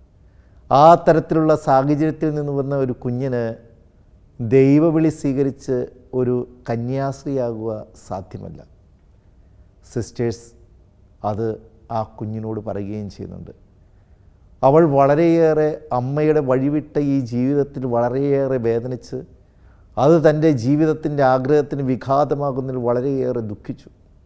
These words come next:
അവൾ തൻ്റെ ആത്മീയ ഗുരുവിനോട് പറഞ്ഞുവെങ്കിലും ആത്മീയ ഗുരു അവളെ ഇപ്രകാരം പറഞ്ഞ് സാന്ത്വനപ്പെടുത്തി, "മകളെ,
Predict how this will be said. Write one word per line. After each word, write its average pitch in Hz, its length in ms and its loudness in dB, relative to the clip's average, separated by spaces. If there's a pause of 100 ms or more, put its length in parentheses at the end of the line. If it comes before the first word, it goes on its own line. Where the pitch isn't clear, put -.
(760)
അവൾ 127 200 4
തൻ്റെ 131 260 0
ആത്മീയ 143 460 0
ഗുരുവിനോട് 131 540 -2
പറഞ്ഞുവെങ്കിലും 123 760 -4 (720)
ആത്മീയ 131 440 -2
ഗുരു 123 320 0
അവളെ 120 160 0
ഇപ്രകാരം 120 680 -4
പറഞ്ഞ് 113 200 -8
സാന്ത്വനപ്പെടുത്തി, 104 840 -12 (180)
"മകളെ, 107 440 -10